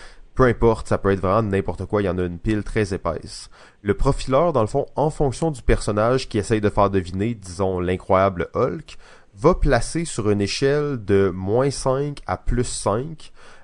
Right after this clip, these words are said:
euh, les petites phrases qu'il a reçues. Donc, disons, Hulk, est-ce qu'il ferait des bons gâteaux aux bananes ? Hmm, je pense pas, je vais mettre ça à moins quatre.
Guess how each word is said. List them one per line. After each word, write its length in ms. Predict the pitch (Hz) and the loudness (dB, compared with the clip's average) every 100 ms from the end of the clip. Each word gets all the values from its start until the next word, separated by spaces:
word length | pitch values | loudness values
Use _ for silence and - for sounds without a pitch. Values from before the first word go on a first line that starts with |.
| - | -6
euh, 280 | 90 90 90 | -4 0 0
les 220 | 95 117 | 2 0
petites 240 | 127 - - | -2 -8 -6
phrases 380 | - 131 135 | 0 2 0
qu'il 140 | - 117 | 0 0
a 40 | |
reçues. 360 | 98 92 - 101 | 0 -4 -6 -6
Donc, 180 | 90 90 | -4 -4
disons, 280 | 90 110 - | -2 -2 0
Hulk, 420 | 110 117 123 123 | 2 4 4 2
est-ce 160 | 104 - | -4 -8
qu'il 80 | - | -4
ferait 140 | 117 | -2
des 80 | 107 | 0
bons 180 | 98 107 | 0 2
gâteaux 300 | 104 98 110 | 2 2 0
aux 40 | |
bananes ? 520 | 98 90 95 104 107 110 - - - | 0 0 2 0 0 -4 -10 -18 -8
Hmm, 240 | 101 101 | -4 -4
je 100 | 95 | -4
pense 240 | 101 92 - | -2 -2 0
pas, 300 | 104 110 113 | 2 2 2
je 100 | 101 | -2
vais 60 | |
mettre 180 | 87 87 | -4 -4
ça 380 | - 113 90 85 | -2 2 2 2
à 60 | 87 | 0
moins 340 | 95 101 101 | -2 -2 -2
quatre. 680 | - - 131 - - - - | -4 -6 -6 -8 -16 -18 -20